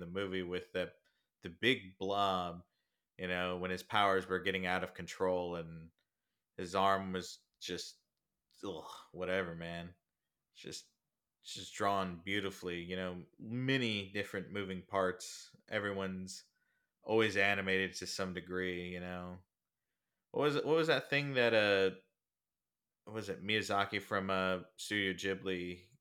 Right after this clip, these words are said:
he didn't, he, he doesn't he have a philosophy, like, whenever you're drawing stuff in the background, he's like, "There is no just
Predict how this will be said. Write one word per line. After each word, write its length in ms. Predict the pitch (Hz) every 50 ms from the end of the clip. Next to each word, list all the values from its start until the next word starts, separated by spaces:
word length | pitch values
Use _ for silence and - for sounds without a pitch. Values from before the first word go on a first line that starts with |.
| _ _ _
he 180 | - 113 110 104
didn't, 280 | 107 117 120 120 117 117
he, 160 | - 101 98
he 120 | 110 120 113
doesn't 260 | 117 117 117 120 117
he 60 | 113
have 120 | 113 104
a 100 | 107 101
philosophy, 720 | - - 95 92 95 95 95 98 98 - 95 - 104 98 98
like, 240 | 92 92 92 92 - - _ _ _ _ _ _ _ _ -
whenever 320 | - 107 107 107 98 104
you're 140 | 104 101 98
drawing 580 | 87 92 101 92 95 95 95 95 95 95 92 92
stuff 320 | - - - 95 92 -
in 60 | 98
the 80 | 92 90
background, 720 | 80 90 92 90 90 90 - 95 92 92 92 92 92 92 95 98
he's 160 | 104 95 90 92
like, 180 | 90 87 -
"There 140 | - 95 92
is 120 | 90 92
no 160 | 95 92 90 90
just 320 | 85 92 87 - -